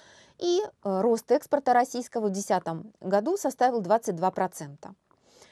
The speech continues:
Когда мы анализируем участие с Российской Федерации в международном торговле товарами, следует отметить тот факт, что шестьдесят четыре процента российского экспорта приходится на экспорт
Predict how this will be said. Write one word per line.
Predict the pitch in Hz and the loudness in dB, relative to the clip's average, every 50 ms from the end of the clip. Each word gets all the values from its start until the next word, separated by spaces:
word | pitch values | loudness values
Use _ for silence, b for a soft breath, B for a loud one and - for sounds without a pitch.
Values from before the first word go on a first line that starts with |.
| b b | b b
Когда | - 269 254 302 339 370 | 0 2 6 6 4 4
мы | 320 277 | 4 0
анализируем | 269 262 254 247 247 269 233 220 226 208 180 175 165 160 160 - | 0 0 0 0 0 0 0 0 0 0 2 0 0 -2 -4 -4
участие | 202 214 - 254 214 214 - - 202 190 | -4 0 4 4 4 4 2 0 0 0
с | 185 - - | -2 -2 -6
Российской | - - 202 214 - 214 190 - - 185 | -2 -2 -2 -2 -2 -6 -8 -8 -8 -10
Федерации | - 202 175 196 180 175 156 - - - - 160 156 | -10 -8 -6 -4 -4 -4 -4 -6 -10 -14 -14 -12 -10
в | |
международном | 160 175 180 170 196 196 196 202 196 185 160 156 156 147 139 - b b b b b b b | -10 -8 -8 -6 -6 -4 -4 -4 -4 -6 -6 -8 -10 -12 -14 -18 b b b b b b b
торговле | b 202 202 196 208 208 233 240 | b -2 0 0 -2 0 0 2
товарами, | - 269 302 403 381 320 220 180 170 | 2 4 4 4 4 4 2 0 -4
следует | 175 - 240 262 240 247 240 - | -4 -4 -4 -2 -2 0 0 0
отметить | 196 - - 226 233 226 214 180 - | 0 0 0 -2 -2 -2 -4 -4 0
тот | 233 220 220 | 0 -2 -2
факт, | - - - 170 156 - - - b b b b b b b b | -2 -6 -4 -4 -4 -6 -12 -20 b b b b b b b b
что | b - - - 269 247 | b -8 -2 0 0 0
шестьдесят | - - 269 269 - 277 269 | 0 0 -4 -2 0 -2 -2
четыре | - - - - 269 226 226 | -4 -4 -4 -2 -2 -2 0
процента | - 254 277 285 - 392 403 370 - 196 | 2 0 0 2 0 -2 -2 0 0 0
российского | 185 196 - 202 190 - - 196 185 190 185 175 | 0 0 -2 -4 -6 -6 -4 -2 0 0 0 0
экспорта | 147 - - - - 160 165 _ - 147 151 165 - _ b b b b b b b | -2 -4 -10 -14 -14 -14 -14 _ -14 -16 -16 -16 -20 _ b b b b b b b
приходится | 262 277 269 - 370 330 - 285 269 - - 294 | -6 -4 -2 0 0 0 0 -4 -8 -8 -6 -6
на | 277 277 277 262 - - | -4 -4 -4 -4 -4 0
экспорт | - 226 214 - - - - 190 180 - _ - | 0 0 0 -2 -6 -6 -6 -6 -6 -8 _ -20